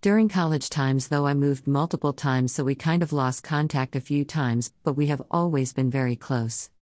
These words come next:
But the crazy part is, as close as we were, I never told him about my fetish.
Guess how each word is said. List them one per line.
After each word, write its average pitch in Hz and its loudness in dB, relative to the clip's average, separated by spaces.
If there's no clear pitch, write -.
But 185 0
the 190 0
crazy 185 2
part 139 0
is, 131 -2
as 131 -2
close 160 0
as 139 -2
we 147 2
were, 143 2
I 143 2
never 139 0
told 143 -2
him 143 2
about 131 0
my 127 2
fetish. 123 -4